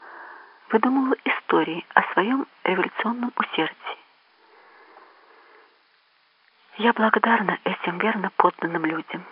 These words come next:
Именно они давали мне надежду в те мрачные дни. Ведь первые недели после смерти Луи я сидела, безразличная ко всему, и только вспоминала о прошлом.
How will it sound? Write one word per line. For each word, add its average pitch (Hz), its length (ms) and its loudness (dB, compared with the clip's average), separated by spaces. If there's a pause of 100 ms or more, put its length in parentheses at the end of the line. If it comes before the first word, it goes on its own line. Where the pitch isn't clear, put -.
(680)
Именно 240 500 2
они 190 260 -6
давали 175 320 -2
мне 165 160 -6
надежду 170 460 -4
в - 140 -14
те 165 80 -4
мрачные 185 520 -4 (100)
дни. 170 200 -10 (1040)
Ведь 208 160 0 (100)
первые 208 360 2
недели 190 500 -4
после - 360 -6
смерти - 360 -4
Луи 175 340 -8 (360)
я 185 180 -4 (120)
сидела, 185 500 0 (560)
безразличная - 880 -2
ко - 140 -2
всему, 170 380 -6 (600)
и - 100 -8 (120)
только - 360 4
вспоминала 185 640 -2
о - 80 -4
прошлом. - 460 0